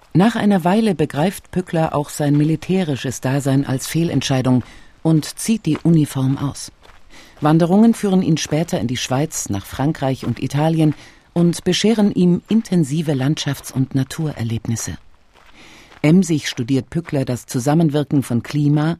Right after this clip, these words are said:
Flora und Geologie. Goethe, so schreiben die Biografen häufig, bestärkt ihn bei einer Begegnung achtzehnhundertzehn darin,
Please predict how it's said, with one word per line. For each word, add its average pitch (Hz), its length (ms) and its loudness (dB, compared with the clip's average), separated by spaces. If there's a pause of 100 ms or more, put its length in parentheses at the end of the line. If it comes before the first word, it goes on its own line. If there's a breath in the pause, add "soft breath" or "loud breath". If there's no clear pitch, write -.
Flora 143 540 0
und 131 320 -2
Geologie. 127 640 -2 (840 loud breath)
Goethe, 190 440 2 (140)
so 165 220 -2
schreiben 202 340 2
die 170 140 -2
Biografen 151 640 0
häufig, 180 400 -2 (340 loud breath)
bestärkt - 580 -2
ihn 143 360 2
bei 107 180 -6
einer 123 160 0
Begegnung 147 580 0
achtzehnhundertzehn 156 1000 0
darin, 143 340 2